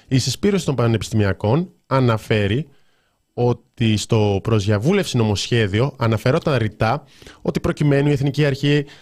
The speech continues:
Ανώτατης Εκπαίδευσης, μπλα, μπλα, μπλα, να δώσει τη σύμφωνη γνώμη της βάσει συγκεκριμένων προκαθορισμένων διεθνώς αποδεκτών και εκ των προτέρων δημοσιοποιημένων σε κανονικής πράξης της εθαε, ε,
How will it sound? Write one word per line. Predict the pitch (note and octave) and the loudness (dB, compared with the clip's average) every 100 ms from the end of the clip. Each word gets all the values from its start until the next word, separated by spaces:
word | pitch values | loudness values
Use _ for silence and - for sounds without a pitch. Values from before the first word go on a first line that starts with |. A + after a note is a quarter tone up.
| - | -4
Ανώτατης | B2 C#3+ C#3 C#3 | 0 2 0 -2
Εκπαίδευσης, | C#3+ - B2+ C3+ A#2+ | -6 0 2 2 0
μπλα, | C3 | 0
μπλα, | B2 | 2
μπλα, | A#2 | 2
να | C3 | 2
δώσει | B2+ C#3+ | 2 0
τη | - | -4
σύμφωνη | - D3 C3+ C#3+ | -2 0 0 0
γνώμη | C#3 B2+ B2+ C#3 C3 | 2 2 2 2 0
της | C3+ B2+ - - - | 0 -6 -10 -20 -10
βάσει | A2 C3+ D3 - | -2 0 0 -2
συγκεκριμένων | - C#3+ C3+ C#3 C3+ C#3+ C3+ | -4 -4 0 2 2 2 0
προκαθορισμένων | C#3+ C3+ C#3+ C3+ B2 C3+ C#3 C3 | -2 0 0 2 2 2 2 2
διεθνώς | B2+ C3 B2+ C#3+ C#3+ | 0 0 2 0 0
αποδεκτών | A#2+ C3 - C#3 C#3 | -2 -2 0 -2 0
και | C#3+ | -2
εκ | C#3 | -2
των | C#3 | 0
προτέρων | C3+ C#3 C#3+ C3+ | 0 2 0 2
δημοσιοποιημένων | C3 C3 C3 B2 B2 C#3 | 0 0 0 0 2 2
σε | C3 | 0
κανονικής | B2 A#2+ A#2 - C#3+ C3 | 0 0 0 0 -2 0
πράξης | B2+ B2+ - - | -2 -2 -4 -6
της | A2+ - - - - - - | -4 -4 -6 -12 -20 -20 -4
εθαε, | A2+ G2 A2+ F#3+ B3 A#3+ - - _ | -4 0 0 2 0 -4 -18 -20 _
ε, | - E3+ E3+ E3 | 0 2 2 2